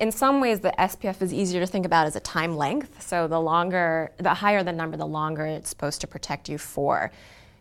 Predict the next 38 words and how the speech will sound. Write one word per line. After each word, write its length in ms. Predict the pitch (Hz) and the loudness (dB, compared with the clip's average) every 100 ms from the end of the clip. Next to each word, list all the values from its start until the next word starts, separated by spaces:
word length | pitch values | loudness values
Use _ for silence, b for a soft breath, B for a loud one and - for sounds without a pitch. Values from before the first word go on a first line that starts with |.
| _ | _
But 240 | 180 175 | 4 4
if 140 | 175 175 | 2 -2
you 300 | 180 180 165 - | -2 0 -2 -4
put 160 | - 226 | 2 4
it 120 | 180 | 6
on 180 | 180 170 | 6 4
at 160 | 156 | 0
baseline, 420 | 160 170 170 151 | 0 0 -2 -6
it's 140 | 151 - | -6 -2
offering 400 | - 170 165 156 | 0 0 0 -4
about 280 | 147 151 - | -2 -2 -2
the 60 | |
same 220 | 151 160 151 | -6 -6 -4
amount 260 | 156 151 | -4 -6
of 120 | 151 | -8
protection. 640 | - - 165 160 - 151 147 | -10 -4 -4 -4 -8 -8 -8
It 120 | - | -10
just, 320 | - 151 - - B | -10 -10 -12 -18 B
the 80 | B | B
sunscreen 540 | 165 180 170 170 156 151 | -6 -2 -2 -2 -4 -4
gets 240 | 139 - | -6 -4
used 320 | 151 175 160 | -2 -2 2
up 180 | 165 156 | 0 0
as 80 | 151 | -6
soon 180 | - 156 | -4 -4
as 120 | 151 | -6
you 60 | |
step 300 | 147 - 143 | -8 -6 -6
into 300 | 151 147 - | -6 -10 -10
the 320 | 135 131 107 147 | -8 -8 -8 -12
sun. 420 | - - 143 90 - B B B B B B 220 | -12 -10 -8 -10 -12 B B B B B B 4
I 100 | 277 | 4
still 280 | - 269 | 4 2
feel 580 | 262 - 220 214 214 202 - | 2 0 2 4 4 0 -6
that 420 | 185 185 170 165 - | -4 0 2 2 0
in 120 | 170 | -4
the 80 | 165 | -4
summertime, 920 | 175 170 175 175 180 175 170 170 | -4 -4 -4 -4 -4 -4 -4 -6